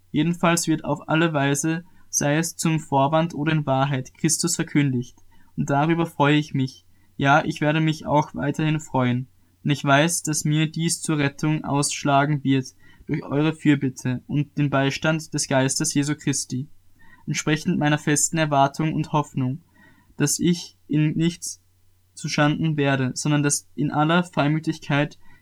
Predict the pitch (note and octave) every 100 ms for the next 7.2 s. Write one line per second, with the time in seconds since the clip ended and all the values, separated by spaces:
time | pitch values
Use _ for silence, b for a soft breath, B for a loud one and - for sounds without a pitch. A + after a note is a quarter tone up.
0 | - E3 E3+ D#3+ D#3+ D#3+ D#3+ C#3 D3+ -
1 | D#3 D3+ D3 - C#3 C#3+ - - D#3+ D3+
2 | - E3 - D3 D3 D#3 - D3 D3 D3
3 | C#3+ C3+ C3 b b b - C#3+ D3+ D#3
4 | C3+ B2+ B2+ - _ - - - - D3
5 | D3 E3 E3+ - C3+ C#3+ E3 E3+ - _
6 | _ _ _ D3 D#3+ E3 E3 - - B2+
7 | B2+